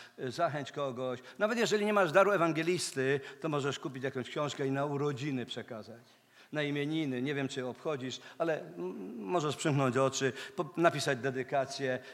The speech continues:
i wręczyć coś takiego. Wiecie co? W tym tygodniu otrzymałem telefon. Z takiego miejsca w życiu nie dostałem. Z więzienia w Racie Bożym.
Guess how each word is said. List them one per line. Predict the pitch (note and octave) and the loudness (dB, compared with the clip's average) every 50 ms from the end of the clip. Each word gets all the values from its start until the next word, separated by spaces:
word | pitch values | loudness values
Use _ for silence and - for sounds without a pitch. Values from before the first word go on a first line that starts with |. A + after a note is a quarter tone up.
| - - | -8 -2
i | D3+ C3+ | -2 0
wręczyć | A2+ A#2+ B2+ C3+ A#2+ A2+ - A#2+ G#2+ | 0 4 4 4 2 2 -2 -6 -6
coś | - A2+ - | -6 -8 -6
takiego. | - A#2+ A2 - B2+ A#2 A2 G2 G#2+ A#2 A#2 A2 - - - - - - _ _ _ - | -6 -6 -4 -4 -4 -4 -4 -6 -8 -12 -14 -16 -20 -20 -20 -20 -20 -20 _ _ _ -16
Wiecie | A2+ A#2 B2+ | -12 -12 -12
co? | A#2 - B2+ C#3+ D#3+ E3+ F#3+ - - - - - - _ _ - - _ _ _ _ _ _ _ _ _ _ _ _ _ _ _ _ _ _ _ _ _ | -10 -8 -8 -8 -8 -8 -10 -14 -20 -20 -20 -20 -20 _ _ -20 -20 _ _ _ _ _ _ _ _ _ _ _ _ _ _ _ _ _ _ _ _ _
W | _ - | _ -14
tym | - C#3 C3 | -8 -8 -8
tygodniu | B2+ - B2+ A2 B2 A#2+ A2+ A#2 A#2+ A#2 | -6 -6 -6 -6 -4 -6 -4 -6 -6 -8
otrzymałem | A#2 - - C3 A#2+ A#2+ B2+ C3 C3 B2+ A#2+ A#2+ A#2 A#2 A#2 - - - _ A#2+ - _ _ _ _ _ - | -8 -8 -8 -6 -4 -2 -2 -2 -2 -4 -4 -4 -6 -8 -10 -16 -20 -20 _ -20 -20 _ _ _ _ _ -2
telefon. | D3 C#3 B2+ B2+ A#2+ G#2+ - - G#2+ G#2+ A2+ A2+ A2 A#2 _ _ _ _ _ _ | -2 0 2 2 0 -2 -4 -10 -14 -14 -14 -16 -20 -20 _ _ _ _ _ _
Z | - | -12
takiego | - C3+ - E3 D#3+ E3 | -12 -6 -6 -4 -4 -4
miejsca | D#3 D3+ D3 C3+ - C#3+ | -4 -4 -6 -6 -6 -6
w | A#2+ | -6
życiu | C3 D#3+ D3+ - | -6 -10 -8 -6
nie | B2+ A#2 G#2+ | -6 -6 -6
dostałem. | G#2 A2 G#2+ - - A2+ A2 A2 A2 G#2+ A2 A#2+ _ _ _ _ _ _ _ _ | -6 -8 -10 -8 -8 -8 -8 -8 -12 -14 -16 -20 _ _ _ _ _ _ _ _
Z | B2 | -10
więzienia | A#2+ C3+ C3+ C3+ B2 C#3 B2 A#2 A#2 | -8 -6 -6 -4 -4 -4 -4 -2 -4
w | A2+ | -4
Racie | A#2 A#2 A2+ - B2+ | -6 -6 -6 -8 -8
Bożym. | A2+ A2+ G#2+ G#2 G2+ G2+ | -8 -8 -10 -10 -14 -20